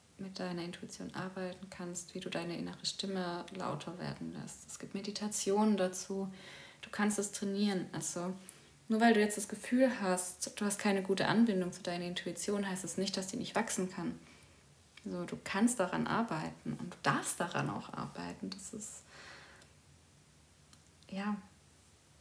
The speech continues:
es ist ein gutes Recht. Und womit wir auch anfangen können, ist, es bei anderen auch zu validieren. Wenn du dich jetzt mit jemandem unterhältst und er sagt, „Hey, ich hab da kein gutes Gefühl“, okay,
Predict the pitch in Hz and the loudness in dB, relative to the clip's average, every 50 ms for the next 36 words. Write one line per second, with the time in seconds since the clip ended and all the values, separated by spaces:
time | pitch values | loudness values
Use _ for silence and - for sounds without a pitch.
0 | - - - - - - - 214 - 202 202 202 196 220 220 220 214 214 - - | -20 -20 -20 -12 -8 -8 -6 -4 -2 -2 -2 2 4 4 4 4 4 2 2 2
1 | - 185 202 226 233 - - - - - - - 190 190 190 190 190 190 190 190 | 4 4 4 4 2 0 -6 -10 -12 -14 -10 -8 -6 -4 -2 -2 -4 -4 -6 -10
2 | 185 - - - - - - - - - - - - - - - - _ - - | -12 -18 -20 -20 -20 -20 -20 -20 -20 -20 -20 -20 -20 -20 -20 -20 -20 _ -20 -20
3 | - - - - - - - - - - 208 202 208 208 - - - 196 240 - | -20 -20 -20 -20 -20 -20 -20 -14 -4 0 2 4 4 4 4 4 6 6 6 6
4 | 220 208 202 - - 185 185 185 - - 196 185 185 208 208 - - 196 202 220 | 4 2 2 2 -2 -2 -2 -2 -4 -2 -2 -2 0 -2 -4 -6 -6 -4 -2 -2
5 | 226 - - - - 190 185 - - - 185 - 185 233 294 349 330 226 - - | -2 -2 -4 -4 -6 -6 -6 -4 -2 -2 0 2 4 4 6 6 6 4 4 4
6 | 160 175 180 - - - - 196 190 175 165 165 170 170 170 - 185 180 180 185 | 2 2 2 0 -4 -6 -4 -2 0 2 2 2 0 -2 -6 -8 -8 -6 -6 -6
7 | 185 185 - - - - - - - - - - - 208 202 196 196 190 190 190 | -6 -8 -10 -18 -20 -20 -20 -20 -20 -20 -12 -2 0 2 2 2 2 0 0 0
8 | - 196 190 - 190 185 196 190 185 175 - - 185 175 175 170 170 180 185 214 | 0 0 -2 -2 0 2 4 4 4 4 2 0 -2 -2 -2 -4 -2 0 4 4
9 | 269 285 - - - - 180 190 185 185 180 - - 202 226 233 233 220 - 180 | 4 4 2 -2 -4 -4 -4 -4 -4 -6 -8 -6 -2 -2 -2 0 0 -2 -2 -4
10 | - - 185 185 185 190 185 190 190 - - - - - 208 220 240 247 247 - | -4 -2 -2 -2 -2 -4 -4 -4 -6 -8 -8 -10 -6 -2 0 2 2 0 0 -4
11 | - - - - - - - - 262 277 277 | -10 -18 -12 -12 -10 -10 -6 -2 0 0 0